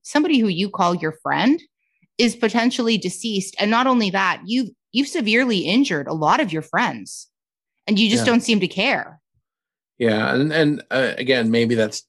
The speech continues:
Speaker 2: just the type of person he was, that he didn't take stuff seriously because he had always been protected. Maybe because he was intoxicated, he was laughing. I don't know. Maybe if he had been sober,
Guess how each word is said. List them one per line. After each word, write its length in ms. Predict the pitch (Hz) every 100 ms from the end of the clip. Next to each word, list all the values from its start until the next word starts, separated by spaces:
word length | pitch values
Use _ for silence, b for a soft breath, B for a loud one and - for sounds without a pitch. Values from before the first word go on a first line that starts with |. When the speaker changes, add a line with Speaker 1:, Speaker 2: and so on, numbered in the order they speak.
| _
Speaker 2:
just 300 | - 123 -
the 80 | 98
type 320 | - 110 107
of 180 | - _
person 460 | - 185 160 -
he 220 | 147 151
was, 640 | 139 131 135 127 123 113 - _ _ _ _
that 100 | 104
he 80 | 107
didn't 240 | 117 117
take 220 | - 117
stuff 240 | - - 101
seriously 680 | - 135 127 123 117 127 120
because 360 | 104 - 95
he 360 | 98 101 98 95 - _ -
had 120 | 101
always 220 | 101 98
been 180 | 95 92
protected. 760 | 95 - 117 120 - 110 104 - _ _ _ _ -
Maybe 420 | 104 101 104 101
because 400 | 98 101 - 98
he 140 | - 101
was 480 | 92 90 107 - -
intoxicated, 840 | 110 120 120 - 113 117 113 110
he 80 | 107
was 200 | 107 104
laughing. 420 | 107 107 - 107
I 20 |
don't 200 | 95 98
know. 180 | 98 98
Maybe 240 | 95 98 95
if 100 | -
he 120 | 104
had 120 | 92
been 180 | 95 95
sober, 560 | - 107 107 101 104